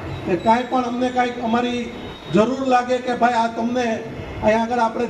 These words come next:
ધ્યાન દોરવા જેવું હોય, ત્યારે હર હંમેશ અમારો કાન પકડી અને તમામ કાર્યકર્તાઓને, વડીલોને એક વિનંતી છે કે હર હંમેશ તમે અમારો કાન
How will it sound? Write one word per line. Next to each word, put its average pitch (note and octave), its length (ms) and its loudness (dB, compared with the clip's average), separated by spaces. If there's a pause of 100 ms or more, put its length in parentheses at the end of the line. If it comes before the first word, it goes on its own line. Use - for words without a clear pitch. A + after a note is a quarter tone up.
ધ્યાન C4 320 2
દોરવા C4 320 2
જેવું B3+ 220 0
હોય, G3+ 220 2 (500)
ત્યારે A3 340 4
હર C4 220 4
હંમેશ B3+ 380 0 (420)
અમારો A3+ 200 6 (220)
કાન C#4+ 200 6 (120)
પકડી C4 380 2 (400)
અને F#3 140 -2 (120)
તમામ C4 340 4 (160)
કાર્યકર્તાઓને, C4 880 2
વડીલોને B3 420 -2
એક A3 120 -6
વિનંતી C4 520 2
છે C4 100 8 (440)
કે G#3 160 0
હર A3 240 4
હંમેશ C4 340 0
તમે B3 220 0
અમારો B3 280 0 (120)
કાન C4 180 2